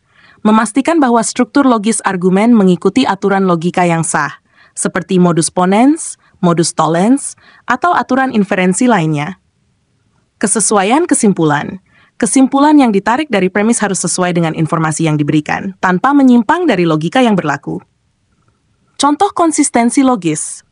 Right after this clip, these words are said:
Berikut adalah contoh yang menunjukkan konsistensi logis. Premis satu, semua mamalia memiliki jantung. Premis dua, kucing adalah mamalia. Kesimpulan,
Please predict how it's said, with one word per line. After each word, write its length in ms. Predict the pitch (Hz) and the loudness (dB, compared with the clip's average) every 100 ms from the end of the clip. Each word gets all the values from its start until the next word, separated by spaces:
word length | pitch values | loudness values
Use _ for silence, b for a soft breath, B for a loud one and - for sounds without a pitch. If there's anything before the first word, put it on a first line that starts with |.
| _ | _
Berikut 480 | 196 208 240 370 392 | 0 0 0 -2 0
adalah 240 | 254 240 | 0 0
contoh 320 | - 214 233 277 | 0 0 2 2
yang 160 | 247 | 4
menunjukkan 400 | 196 180 170 208 | 4 2 0 -2
konsistensi 560 | 208 185 190 - 190 202 | -2 -2 -2 -2 -2 0
logis. 560 | 175 156 113 - - - _ _ _ _ _ - | 0 0 -6 -12 -14 -18 _ _ _ _ _ -2
Premis 320 | 226 254 226 | 0 0 0
satu, 400 | 190 165 160 220 - b b b b | -4 -2 -2 -4 -10 b b b b
semua 400 | - 240 294 330 | 0 2 4 4
mamalia 640 | 277 214 180 170 170 202 | 2 2 0 2 2 2
memiliki 400 | 220 175 165 170 | 2 2 0 -2
jantung. 560 | 156 151 151 - 185 190 _ _ _ _ _ | -2 -4 -6 -10 -12 -16 _ _ _ _ _
Premis 320 | 208 190 185 170 | -2 0 0 0
dua, 480 | 170 151 160 240 _ _ - | 0 0 0 -4 _ _ -4
kucing 400 | 359 349 262 269 | -2 0 0 2
adalah 320 | 196 160 160 | 0 0 0
mamalia. 560 | 156 156 156 151 156 - _ _ _ _ _ - | 0 0 0 -2 -4 -12 _ _ _ _ _ -4
Kesimpulan, 800 | 202 202 185 196 180 175 233 | -2 0 0 2 2 2 0